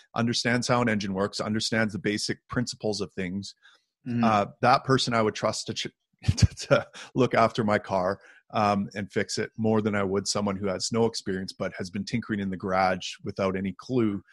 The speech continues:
Speaker 1: for years, right? So, so <clears throat> that's not to say that experience doesn't provide some value and flesh some things out, but unless you have the knowledge about the
Speaker 2: Right.
Speaker 1: principles underlining that job,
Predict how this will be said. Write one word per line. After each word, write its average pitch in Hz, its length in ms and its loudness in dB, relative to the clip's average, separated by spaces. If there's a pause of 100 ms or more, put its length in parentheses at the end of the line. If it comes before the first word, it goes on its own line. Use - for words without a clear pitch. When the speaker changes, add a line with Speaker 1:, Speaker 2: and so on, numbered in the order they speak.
(200)
Speaker 1:
for 104 120 -6
years, 98 480 -2
right? 110 220 -2
So, 107 320 0 (460)
so 117 440 6 (520)
<clears throat> - 360 2
that's 139 300 6
not 151 160 6
to 135 80 -4
say 131 200 2
that 113 180 6
experience 120 680 0 (120)
doesn't 113 340 2
provide 101 400 0
some 98 160 -4
value 95 480 2
and 92 220 -6
flesh - 340 -4 (420)
some 101 200 -4
things 95 280 -4
out, 117 280 0
but 107 140 0
unless 117 280 -2
you 139 80 -2
have 113 220 -2
the 107 80 -4
knowledge 101 760 0
about 90 400 -2
the 120 80 -8
Speaker 2:
Right. 123 120 -4
Speaker 1:
principles 110 680 -2 (220)
underlining 104 600 -2
that 95 180 -6
job, 104 340 0